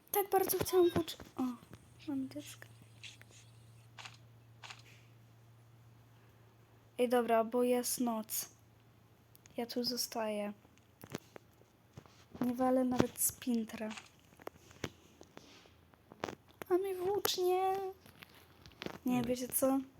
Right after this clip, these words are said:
Ja tu siedzę za tym. Się nigdzie nie ruszam.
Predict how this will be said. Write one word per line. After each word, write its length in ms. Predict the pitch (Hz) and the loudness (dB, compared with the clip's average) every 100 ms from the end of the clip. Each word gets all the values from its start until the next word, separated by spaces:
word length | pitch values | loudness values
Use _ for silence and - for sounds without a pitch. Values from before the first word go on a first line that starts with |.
| - | -10
Ja 280 | 269 285 285 | -4 -2 -2
tu 140 | 269 220 | -4 -6
siedzę 360 | 214 202 208 | -4 -4 -4
za 160 | 190 180 | -6 -6
tym. 260 | 180 180 180 - - - - - - - - - - - - - - - - - - - - - - | -6 -8 -8 -14 -20 -20 -20 -20 -20 -16 -18 -18 -20 -20 -18 -16 -16 -20 -16 -16 -16 -20 -20 -20 -20
Się 220 | - - | -16 -8
nigdzie 480 | 214 269 320 - 320 | -2 2 2 4 6
nie 280 | 311 285 254 | 6 6 2
ruszam. 580 | 220 - - 226 226 | -4 -10 -10 -10 -12